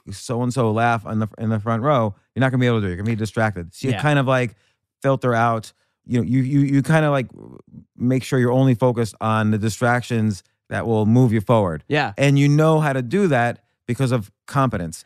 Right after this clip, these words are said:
Speaker 2: Yeah.
Speaker 1: So if someone just, like, r-, randomly arrives at, or let's say someone's learning how to dance tango,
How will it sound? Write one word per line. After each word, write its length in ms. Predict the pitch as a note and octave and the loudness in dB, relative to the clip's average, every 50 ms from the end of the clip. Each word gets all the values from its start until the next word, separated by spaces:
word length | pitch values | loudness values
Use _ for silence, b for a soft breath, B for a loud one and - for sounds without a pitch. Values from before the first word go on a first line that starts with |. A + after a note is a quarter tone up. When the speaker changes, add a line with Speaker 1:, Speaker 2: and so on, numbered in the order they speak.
| _ _ | _ _
Speaker 2:
Yeah. 140 | - F3 F#3 | 0 2 4
Speaker 1:
So 100 | E3 D#3+ | 4 4
if 60 | D3 | 2
someone 220 | - G3+ G3 G3 F#3 | 2 0 -2 -2 -4
just, 140 | E3 D3 E3 | -4 -4 -6
like, 120 | D3+ C3 | -6 -6
r-, 220 | A#2 C3 C3 C3+ - C3+ | -6 -8 -10 -10 -8 -4
randomly 540 | B2 B2+ C#3 D3 D#3 D#3+ D#3 D3+ D3 D3 | 0 2 2 4 4 2 2 2 2 2
arrives 540 | C#3 C3 C3 C3 C3 C3 C3 C3 A#2+ A2 - _ _ _ _ _ _ _ _ - | 2 2 2 2 2 2 0 0 -2 -6 -10 _ _ _ _ _ _ _ _ -6
at, 320 | - B2 A#2+ G2+ - - - B B B | -4 -2 -2 -2 -4 -12 -20 B B B
or 120 | - C#3 D#3 | -4 0 2
let's 180 | F3+ F#3 F3 | 2 2 2
say 100 | - F3 | 0 -2
someone's 440 | D3+ - E3 D3+ D#3 D3+ C3+ G#2+ G#2 - _ _ _ - | 0 0 0 0 2 0 0 -2 -6 -14 _ _ _ -4
learning 320 | - C3 C#3 C#3 C#3 C3 | 0 2 2 4 4 2
how 100 | B2+ C3 | 2 2
to 140 | B2 A#2 A2 | 0 0 -2
dance 560 | G2 F2+ A2 A#2+ A#2 A#2+ A#2 A2+ - - - _ _ _ _ - | -4 -6 -6 -4 -2 0 0 -2 -2 -6 -16 _ _ _ _ -12
tango, 440 | - D3 C#3+ C3+ B2 G2+ F#2+ F2 D#2+ | -4 0 0 2 2 2 0 -2 -4